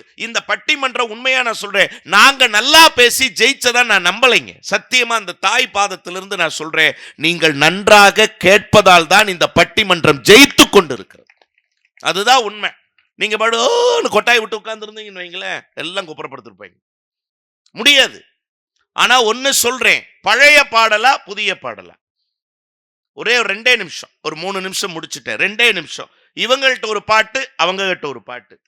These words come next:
ஏன்னா யாருன்னே தெரியாத பிள்ளைகள் நாங்க. உங்க ஊருக்கு வந்திருக்கோம். நீங்கள் கொடுக்கிற மரியாதையால் தான் எங்களுடைய மேடை ஜெயித்து கொண்டிருக்கிறது.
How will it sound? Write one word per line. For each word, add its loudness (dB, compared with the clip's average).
ஏன்னா 0
யாருன்னே 2
தெரியாத -2
பிள்ளைகள் -6
நாங்க. -6
உங்க 0
ஊருக்கு -6
வந்திருக்கோம். -8
நீங்கள் 0
கொடுக்கிற 0
மரியாதையால் 2
தான் 4
எங்களுடைய -6
மேடை -2
ஜெயித்து -6
கொண்டிருக்கிறது. -12